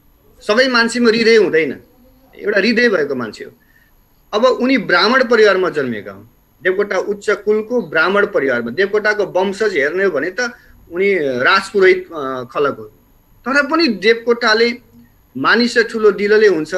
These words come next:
जातले हुँदैन।" उनले जात, त्यति बेलाको समयमा हजुरले भने जस्तै देवकोटा बाँचेको युगमा जातपात, छुवाछुत एकदम त्यसलाई समाजले पूर्ण रूपमा मान्यता दिएको थियो। त्यो बेलामा पनि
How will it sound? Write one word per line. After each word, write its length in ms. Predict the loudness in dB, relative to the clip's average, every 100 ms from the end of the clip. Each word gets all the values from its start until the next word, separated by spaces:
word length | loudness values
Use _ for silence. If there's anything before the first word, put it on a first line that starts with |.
| -2 -4 -14
जातले 480 | -4 -4 0 0 0
हुँदैन।" 420 | -2 -6 -10 -16 _ _ -4
उनले 240 | 0 0 -4 -14 -20 -20
जात, 500 | -2 2 2 0 -6
त्यति 300 | -4 0 2
बेलाको 360 | 4 4 2
समयमा 500 | -2 -4 -4 -8 -10 _ _ -18
हजुरले 280 | -10 0 0
भने 360 | 0 -4 2 4
जस्तै 360 | 4 -4 -6 -6 -6 -12 _ -6
देवकोटा 500 | -6 -6 -8 -4 -4
बाँचेको 640 | -2 -4 -2 -6 -6 -6
युगमा 520 | -2 -2 -2 -6 -8
जातपात, 800 | -8 -2 -2 -2 -4 -4 -4 -6
छुवाछुत 560 | -10 -4 -2 -2 -8 -6 -4
एकदम 380 | -2 0 0 -2
त्यसलाई 880 | -4 _ -20 _ _ _ -2 0 0
समाजले 540 | -2 -2 0 2 0
पूर्ण 380 | -4 -8 2 4
रूपमा 240 | 4 0
मान्यता 440 | -2 -2 -2 -2 -4
दिएको 280 | -4 -10 -10
थियो। 120 | -16
त्यो 340 | -12 -2 0
बेलामा 400 | 4 2 2 0
पनि 320 | -2 -4 -4